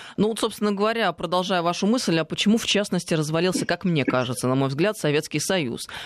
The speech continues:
Ам, потому что, э, с одной стороны, да, технологии,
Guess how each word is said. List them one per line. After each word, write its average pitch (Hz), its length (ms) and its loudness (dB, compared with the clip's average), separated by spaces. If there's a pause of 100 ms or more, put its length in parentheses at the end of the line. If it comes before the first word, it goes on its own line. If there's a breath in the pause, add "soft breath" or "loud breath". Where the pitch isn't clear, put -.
(100)
Ам, 143 520 0
потому 170 400 0
что, 180 800 2
э, 160 340 2
с - 80 -2
одной 180 240 0
стороны, 175 500 2
да, 147 220 0
технологии, 151 880 0